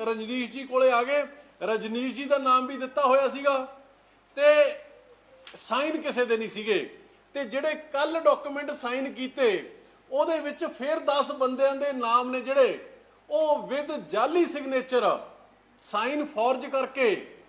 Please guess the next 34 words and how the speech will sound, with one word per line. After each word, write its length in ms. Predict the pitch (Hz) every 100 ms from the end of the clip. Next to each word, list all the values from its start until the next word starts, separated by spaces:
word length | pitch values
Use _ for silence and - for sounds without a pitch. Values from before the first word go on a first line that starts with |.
| _ _ _
ਉਹ 160 | 269 302
ਦਿੱਤੇ, 540 | 240 240 311 311 311 294 - -
ਜਿਹਦੇ 340 | 156 311 320
ਵਿੱਚ 260 | 285 262 269
ਬਾਕੀਆਂ 580 | 233 208 220 - 277 285
ਦੇ 200 | 294 302
ਨਾਲ 300 | 269 247 254
ਨਾਲ 560 | 262 294 311 311 - - - _ _ -
ਫੌਜਾ 320 | 220 233 277
ਸਿੰਘ 220 | 262 311
ਸਰਾਰੀ 480 | 285 240 214 240 277
ਜੀ 120 | 269
ਦੇ 380 | 269 277 240 190 - - -
ਸਾਈਨ 360 | - 220 247 262
ਨੇ 100 | 262
ਜਿਹੜੇ 260 | 269 302 262
ਉਹ 100 | 247
ਵੀ 160 | 269 285
ਫੋਰਜ 440 | - 208 240 233
ਕਰਕੇ 440 | 262 247 - 180 285
ਦੇ 300 | 208 190 202
ਦਿੱਤੇ 360 | 196 190 240
ਗਏ। 280 | 196 185 151 - - - - - - -
ਤੇ 180 | 302 196
ਜਦੋਂ 680 | 240 247 302 302 302 - -
ਇਸ 280 | 262 294 -
ਗੱਲ 300 | 240 254 269
ਦਾ 120 | 285
ਕੱਲ੍ਹ 520 | 269 269 294 254 165 - - - _ _ _ _ _ 180
ਮੀਡੀਆ, 400 | 196 262 294 277
ਸੋਸ਼ਲ 380 | 247 269 269
ਮੀਡੀਆ 320 | 262 269 294 294
ਦੇ 100 | 285
ਜ਼ਰੀਏ 680 | 233 240 247 226 147 -